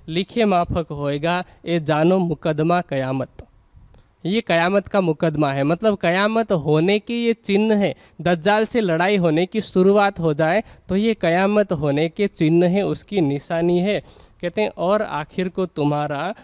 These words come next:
ऊपर होएगा बोल।" अभी तो ये जाहिरी मुसलमान आपकी बातों को नकार रहे हैं, मान रहे, मान नहीं रहे हैं, लेकिन आखिर में ऐसी अवस्था आएगी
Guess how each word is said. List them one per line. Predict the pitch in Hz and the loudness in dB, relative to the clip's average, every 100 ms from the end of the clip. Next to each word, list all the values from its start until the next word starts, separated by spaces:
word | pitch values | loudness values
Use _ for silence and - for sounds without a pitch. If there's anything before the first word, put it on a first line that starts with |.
| _ - | _ -2
ऊपर | 175 - 202 196 | -2 2 0 0
होएगा | 147 147 147 160 | -2 -4 -2 -2
बोल।" | 147 147 151 | 0 0 0
अभी | 143 151 185 | 0 2 2
तो | 208 185 | 2 0
ये | 175 | 0
जाहिरी | 160 147 151 175 185 | 0 -4 -2 -2 0
मुसलमान | 180 - 190 202 214 220 - _ | -2 -2 -2 -2 -2 -4 -12 _
आपकी | 170 170 208 | -4 -2 -2
बातों | 180 175 - 185 | 0 0 2 2
को | 196 | 4
नकार | 165 147 - 180 185 | 2 2 0 -2 0
रहे | 190 190 | 0 0
हैं, | 190 196 | 2 2
मान | 165 147 160 165 | 2 2 0 0
रहे, | 175 175 | -2 0
मान | 160 156 180 | 0 2 2
नहीं | 180 175 180 | 2 2 0
रहे | 156 | 0
हैं, | 160 151 135 - - 156 | 0 0 -2 -10 -14 -6
लेकिन | 170 190 | -2 0
आखिर | - 147 - 202 202 | -2 -6 -2 0 2
में | 214 277 _ - _ _ _ _ - - | -2 -6 _ -20 _ _ _ _ -20 -4
ऐसी | 170 190 269 | -2 0 0
अवस्था | 233 214 233 - 214 | 0 2 0 -2 -2
आएगी | 170 190 202 202 | 0 -2 -2 -4